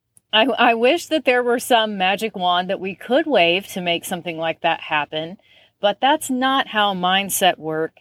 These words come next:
actually works. I've been operating a four-week solopreneurs boot camp for the month of August, and it's been great. I really have to give a shout out to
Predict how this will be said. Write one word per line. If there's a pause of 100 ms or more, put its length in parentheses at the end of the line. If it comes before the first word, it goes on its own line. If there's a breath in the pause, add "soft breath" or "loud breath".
(180)
actually
works. (520)
I've
been
operating
a
four-week
solopreneurs
boot
camp
for
the
month
of
August,
and
it's
been
great. (400)
I
really
have
to
give
a
shout
out
to